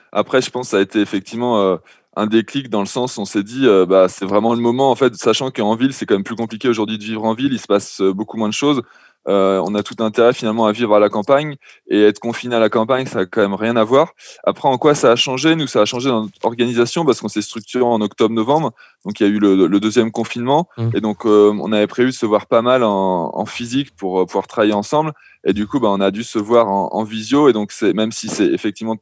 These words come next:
Speaker 1: très pratique, ça permet pas les mêmes interactions que, qu'en physique. Et donc, ça a un peu changé notre manière de, de sor-, de nous organiser. Mais finalement, on a réussi. Et, et aujourd'hui, en fait, c'est vrai qu'on n'a aucun regret. Là, on est, euh,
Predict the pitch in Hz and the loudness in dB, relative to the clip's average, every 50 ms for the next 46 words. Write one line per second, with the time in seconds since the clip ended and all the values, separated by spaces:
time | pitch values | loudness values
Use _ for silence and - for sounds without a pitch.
0 | _ _ _ - - 127 117 - - 113 107 - 156 160 - - _ _ _ _ | _ _ _ -8 -4 -4 -2 0 0 -2 -2 -2 -6 -8 -8 -12 _ _ _ _
1 | _ _ _ - - 95 101 98 95 104 101 95 - 131 123 113 101 101 104 107 | _ _ _ -8 -6 -2 0 0 0 0 -2 0 2 4 4 4 4 2 0 -2
2 | 101 107 104 104 117 98 98 104 - - - 127 131 131 - - 101 92 90 87 | -2 -2 0 2 2 2 2 2 -2 -6 -6 -4 -4 -4 -2 0 2 2 4 2
3 | 87 82 - 104 92 92 - - 104 104 113 139 151 147 - _ _ - - _ | 0 0 -2 -2 -2 -2 -4 -6 -8 -4 -4 -4 -4 -4 -10 _ _ -20 -20 _
4 | _ - - 92 101 101 - - 104 92 95 95 - 123 117 - 120 110 113 127 | _ -8 -6 -4 -4 -4 -2 0 0 2 2 2 0 0 0 2 0 2 2 2
5 | 123 110 95 - - 98 98 101 107 107 101 98 92 90 85 71 73 85 98 95 | 2 0 -2 -2 -2 -2 0 0 0 0 0 0 0 2 2 2 2 0 -2 0
6 | - 117 104 - - 98 98 104 110 98 107 92 95 107 104 101 101 98 131 160 | 2 2 2 2 2 0 -2 -2 0 0 -2 0 0 0 0 0 0 2 2 0
7 | 208 _ _ _ _ _ _ _ - 87 101 98 - - 107 107 110 117 120 120 | 0 _ _ _ _ _ _ _ -12 -8 -8 -8 -6 -4 -4 -2 0 0 0 2
8 | 110 95 90 95 98 98 - - - 151 156 135 113 101 95 95 92 90 90 90 | 2 2 2 0 0 -4 -6 -6 0 2 4 6 6 6 6 6 6 6 6 4
9 | 85 - - 98 101 104 107 104 107 107 131 135 127 107 - 131 117 - 110 104 | 4 2 2 2 2 2 2 2 0 2 2 2 0 2 0 -2 -2 0 -2 -2
10 | - 117 95 87 85 90 95 - 117 101 95 95 95 95 98 123 131 127 120 107 | -2 -2 -2 0 0 0 0 0 0 0 2 2 0 0 0 2 2 2 2 2
11 | 98 92 90 90 85 85 80 80 78 | 0 -2 -4 -4 -4 -4 -2 -4 -4